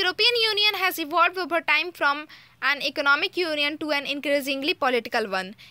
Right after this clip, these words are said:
एक लंबे समय में बिन-, अ, बना यूरोपीय संघ आर्थिक सहयोग वाली व्यवस्था से बदलकर ज़्यादा से ज़्यादा राजनैतिक रूप लेता गया।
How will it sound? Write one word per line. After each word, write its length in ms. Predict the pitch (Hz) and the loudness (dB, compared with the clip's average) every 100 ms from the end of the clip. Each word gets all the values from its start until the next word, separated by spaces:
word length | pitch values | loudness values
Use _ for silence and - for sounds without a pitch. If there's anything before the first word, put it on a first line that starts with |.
| _ | _
एक 120 | 330 370 | -2 0
लंबे 280 | 339 359 | 0 0
समय 300 | 440 466 440 | 0 0 0
में 200 | 415 427 | 2 0
बिन-, 180 | 370 349 | 0 0
अ, 240 | 330 285 277 | 0 -2 -2
बना 320 | 254 311 370 | 0 0 2
यूरोपीय 520 | 339 320 302 330 381 | 2 0 -2 0 0
संघ 280 | 359 349 311 | 0 -2 0
आर्थिक 380 | 262 262 339 - | 0 0 -4 -4
सहयोग 380 | 277 294 320 | -4 -2 -2
वाली 260 | 269 269 269 | 2 0 2
व्यवस्था 460 | 262 240 247 339 339 | 0 0 -2 -2 -2
से 120 | 330 | -2
बदलकर 480 | 247 254 302 339 320 | -2 -2 -2 -2 0
ज़्यादा 300 | 302 311 359 | 2 2 0
से 80 | |
ज़्यादा 260 | - 320 320 | 0 2 4
राजनैतिक 560 | 285 254 247 240 294 254 | 2 2 -2 -4 -4 -6
रूप 220 | 277 277 | -6 -2
लेता 240 | 226 208 | 0 0
गया। 240 | 208 240 | 2 -2